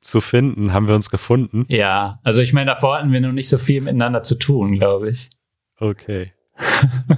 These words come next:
Speaker 1: Ja, und, äh, lange hat's gedauert, aber endlich bist du zu Gast in unserem Podcast hier.
Speaker 2: Ja, ich freu mich sehr.
Speaker 1: Ich freu mich auch.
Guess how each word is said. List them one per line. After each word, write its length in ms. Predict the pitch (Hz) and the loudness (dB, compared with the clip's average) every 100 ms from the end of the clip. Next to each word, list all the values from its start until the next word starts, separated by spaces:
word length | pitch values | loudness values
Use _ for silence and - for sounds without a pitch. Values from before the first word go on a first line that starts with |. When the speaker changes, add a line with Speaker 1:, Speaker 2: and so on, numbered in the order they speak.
| 127 - | 0 -12
Speaker 1:
Ja, 380 | 110 156 190 110 | -2 0 2 2
und, 460 | 117 139 143 131 135 | 2 0 2 2 4
äh, 340 | 135 131 123 | 4 4 4
lange 320 | 120 139 156 | 2 2 2
hat's 220 | 156 - | 0 -2
gedauert, 420 | 127 107 120 165 143 | -4 2 4 4 2
aber 240 | 120 120 | 2 2
endlich 340 | 120 135 131 | 0 -4 -6
bist 220 | - 120 127 | -4 -4 -4
du 60 | |
zu 160 | - 113 | -6 0
Gast 320 | 113 135 - | 0 0 -4
in 100 | 110 | -2
unserem 300 | 113 107 101 | -2 0 -2
Podcast 560 | - - - 92 - - | -2 -6 -4 -6 -6 -8
hier. 400 | 101 98 147 190 - - | -2 0 0 -2 -12 -2
Speaker 2:
Ja, 340 | 123 104 98 - | 0 0 -6 -4
ich 120 | 131 | -2
freu 160 | - 127 | 0 0
mich 140 | 113 | 0
sehr. 300 | 110 104 123 | -2 -2 -2
Speaker 1:
Ich 140 | - - | -8 -4
freu 160 | 131 | 0
mich 200 | 127 117 | 0 0
auch. 460 | - 120 110 143 - | 2 4 2 0 -12